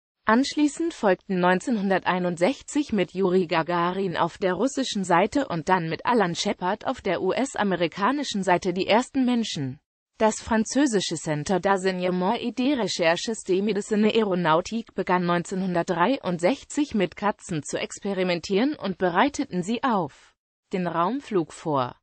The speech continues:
Im Training kamen eine Zentrifuge sowie eine Kompressionskammer zum Einsatz. Insgesamt sechs Katzen durchliefen den Trainingsprozess.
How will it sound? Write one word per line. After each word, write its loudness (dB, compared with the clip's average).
Im 4
Training -2
kamen 2
eine 2
Zentrifuge -4
sowie 2
eine 0
Kompressionskammer -2
zum -4
Einsatz. -4
Insgesamt 4
sechs -4
Katzen -4
durchliefen 0
den 0
Trainingsprozess. -4